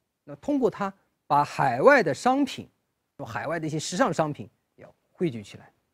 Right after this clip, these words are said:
一些博主他们的一些这个A P P，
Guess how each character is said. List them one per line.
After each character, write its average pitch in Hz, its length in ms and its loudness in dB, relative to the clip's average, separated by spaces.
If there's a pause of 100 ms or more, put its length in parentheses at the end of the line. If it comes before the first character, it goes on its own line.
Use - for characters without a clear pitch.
(1300)
一 - 60 -20
些 127 260 -4 (420)
博 175 220 2
主 117 380 -10 (480)
他 127 140 -6
们 120 120 -8
的 113 120 -10
一 107 40 -16
些 107 260 -12 (640)
这 107 140 -16
个 101 320 -14 (400)
A 127 100 -16
P 120 140 -14
P， 127 220 -14